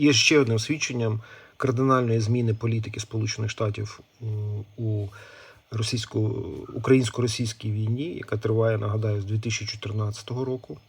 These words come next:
не з дві тисячі двадцять другого, з дві тисячі чотирнадцятого року. І,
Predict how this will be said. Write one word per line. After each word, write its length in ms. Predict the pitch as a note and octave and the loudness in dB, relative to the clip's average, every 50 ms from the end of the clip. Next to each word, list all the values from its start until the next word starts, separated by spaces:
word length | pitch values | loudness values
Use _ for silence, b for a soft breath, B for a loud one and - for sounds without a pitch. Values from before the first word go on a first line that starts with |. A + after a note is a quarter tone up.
| _ _ _ - | _ _ _ -2
не 180 | A#2+ B2 B2 | 0 2 2
з 60 | A2+ | 2
дві 140 | G#2+ A2 A2+ | 2 0 0
тисячі 360 | A2 A2 G#2 - - - - | 0 -2 -6 -8 -8 -8 -8
двадцять 340 | G#2+ G#2+ G2 G2+ - - G#2+ | -8 -8 -8 -10 -12 -14 -10
другого, 300 | G#2 G2 G#2 A#2+ A#2 A2 | -8 -6 -6 -6 -6 -6
з 60 | G2+ | -8
дві 140 | F2+ G2 G#2+ | -6 -6 -6
тисячі 360 | G#2 - - - - G2+ G2 | -6 -6 -12 -12 -12 -10 -10
чотирнадцятого 800 | G2+ - - - - G#2+ G#2+ G2+ G2 G2+ G#2 - - - A2 A2+ | -10 -10 -10 -8 -6 -6 -4 -4 -4 -6 -6 -8 -8 -6 -6 -4
року. 280 | A#2 B2 - - - - _ _ _ _ _ _ _ _ _ _ _ _ _ _ _ _ - - _ _ - - - - - | -4 -6 -8 -12 -16 -16 _ _ _ _ _ _ _ _ _ _ _ _ _ _ _ _ -20 -20 _ _ -16 -16 -16 -12 -6
І, 280 | - D3+ D#3 E3+ E3 | -2 0 0 0 0